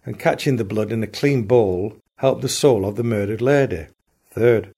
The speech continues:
superstition that to spill the blood of nobility onto the ground brings about bad luck.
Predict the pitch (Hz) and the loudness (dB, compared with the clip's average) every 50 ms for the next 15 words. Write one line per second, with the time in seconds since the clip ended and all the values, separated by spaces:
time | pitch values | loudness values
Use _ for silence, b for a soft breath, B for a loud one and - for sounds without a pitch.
0 | _ _ _ _ _ - - 170 151 - 156 139 - - - 156 - - 117 104 | _ _ _ _ _ -6 -2 -2 -2 0 -2 -4 -4 -2 -2 -2 -2 -2 -4 -4
1 | 101 110 110 107 - 117 - - - - 151 147 131 127 113 113 127 131 123 127 | -2 -4 -4 -4 -6 -8 -8 -6 2 6 6 6 6 4 2 2 2 2 2 2
2 | 107 113 120 120 113 104 98 135 135 131 123 127 - 110 113 110 113 - 113 101 | 0 2 0 0 0 2 2 2 2 2 2 0 -2 -4 -4 -4 -4 -4 -6 -6
3 | 104 98 98 110 123 127 120 95 90 90 98 110 - - _ _ _ 117 120 120 | -6 -6 -2 0 2 2 2 0 -2 -4 -6 -8 -10 -12 _ _ _ -4 -2 -2
4 | 107 107 110 104 117 113 110 - 92 104 110 107 101 110 127 147 131 - - - | -2 -2 -2 0 0 2 0 0 -2 -2 -2 -2 0 2 4 4 4 2 0 -6
5 | - _ | -20 _